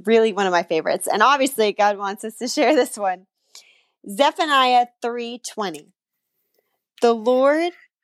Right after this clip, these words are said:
is in your midst, a mighty one who will save. He will rejoice over you with gladness. He will quiet you by his love.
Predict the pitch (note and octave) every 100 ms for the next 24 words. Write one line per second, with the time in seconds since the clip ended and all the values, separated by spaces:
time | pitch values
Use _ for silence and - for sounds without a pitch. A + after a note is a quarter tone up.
0 | _ _ _ A3+ A#3 A#3 A3+ A3 F#3+ D#3
1 | - - - _ _ _ _ _ - G#3+
2 | A3 A3+ B3 B3+ B3 B3 B3 A3+ G#3 A3
3 | - D#3+ D3+ - _ _ _ _ _ _
4 | _ C4 B3+ A#3+ A#3+ - B3 C#4 D#4 C#4+
5 | B3+ C4 G#3 A#3 A3+ B3+ - G#3 F3+ E3+
6 | D#3+ F#3 - - _ _ _ B3+ A3+ A3+
7 | - - A3 A3+ C4 A3+ G#3 G3+ G#3 G3
8 | G#3+ G3 - F3+ D#3